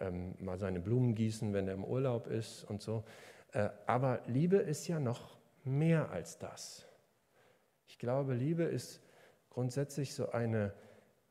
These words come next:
emotionale Zugewandtheit. Und daraus kommt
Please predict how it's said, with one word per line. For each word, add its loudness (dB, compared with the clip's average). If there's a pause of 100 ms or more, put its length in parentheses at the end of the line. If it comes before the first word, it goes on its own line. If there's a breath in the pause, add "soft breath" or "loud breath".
(160)
emotionale 2
Zugewandtheit. -4 (1600)
Und 0 (840)
daraus 2 (760 loud breath)
kommt 0